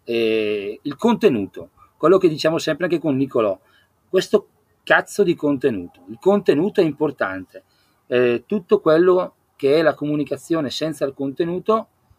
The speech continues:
non ha significato. Allora non farla la comunicazione, non farlo il marketing, ma devi avere tante, tanti valori, tanti contenuti. Quindi il cambiamento è successo il primo marzo duemilaventi, è,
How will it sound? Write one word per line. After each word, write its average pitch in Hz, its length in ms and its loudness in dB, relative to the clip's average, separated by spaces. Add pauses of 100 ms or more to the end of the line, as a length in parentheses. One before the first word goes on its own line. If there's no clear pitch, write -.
(460)
non 196 120 4
ha 160 80 2
significato. 123 720 -6
Allora 160 240 4
non 196 160 -2
farla 143 380 2
la 117 80 0
comunicazione, 107 720 -10
non 156 180 -6
farlo 135 440 0
il 110 60 -4
marketing, 101 540 -10 (360)
ma - 100 -2
devi 160 160 2
avere 175 300 2
tante, 175 640 0 (340)
tanti 160 320 -2
valori, 147 260 2
tanti 143 260 -4
contenuti. 113 560 -10 (760)
Quindi 165 220 0
il 151 80 -2
cambiamento 190 720 2
è 220 60 0
successo 170 440 -2
il 156 60 -12
primo 156 200 -2
marzo 131 220 0
duemilaventi, 123 680 -2
è, 92 540 -8